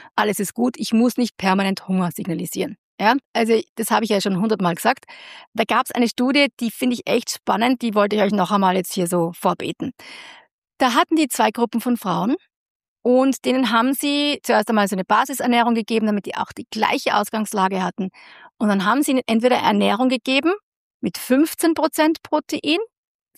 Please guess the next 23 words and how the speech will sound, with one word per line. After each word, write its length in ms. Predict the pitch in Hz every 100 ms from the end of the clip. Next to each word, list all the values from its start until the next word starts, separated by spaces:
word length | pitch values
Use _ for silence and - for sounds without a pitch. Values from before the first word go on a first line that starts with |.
| -
auf 140 | 233 226
ihre 180 | 240
Tageskalorien 760 | 226 226 240 - 269 262 262 269
gerechnet 480 | 262 247 262 262 -
oder 280 | - 233 247
auf 140 | 226 - _
dreißig 520 | - 175 196 277 - 196
Prozent 380 | 196 185 185 180 - - - 269
Protein 420 | - 208 190 190
auf 80 | 180
ihre 160 | 190
Tageskalorien 640 | 185 175 185 - 190 190 180
gerechnet. 360 | 170 165 175 -
Das 100 | 190
ist 220 | 190 -
sehr, 240 | 214 226
sehr 240 | 247 175 190
viel. 320 | - 214 - - _ - - - - - - _ _ _ _ _ _ _ _ _
Und 400 | 262 285 269 - - _ _ _ _
die 180 | 262 254
große 520 | - 226 330 - 285
Überraschung 760 | 240 233 220 240 - 196 220 294 240
war, 340 | 185 170 240